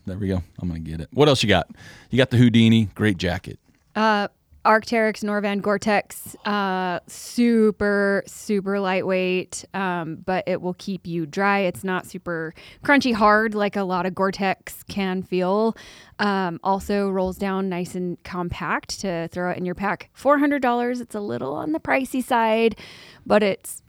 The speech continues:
Speaker 2: a hundred percent worth it. I've worn that thing in some funky weather and stayed nice and dry.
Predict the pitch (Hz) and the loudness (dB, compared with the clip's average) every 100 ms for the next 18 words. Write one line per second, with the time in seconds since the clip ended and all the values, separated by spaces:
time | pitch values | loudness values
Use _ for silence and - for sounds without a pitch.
0 | - 214 208 - 208 202 196 185 190 185 | 2 2 2 -2 -2 0 -2 -4 -6 -6
1 | 175 - - 156 - - 185 185 190 180 | -8 -8 -10 -10 -8 -6 -4 -4 -4 -4
2 | - 170 175 170 175 180 - 170 180 180 | -6 -6 -6 -6 -8 -8 -8 -8 -6 -4
3 | 175 180 190 208 208 180 185 185 185 170 | -4 -4 -2 -4 -4 -4 -4 -4 -4 -6
4 | 175 160 156 147 147 160 - | -8 -8 -8 -12 -10 -8 -10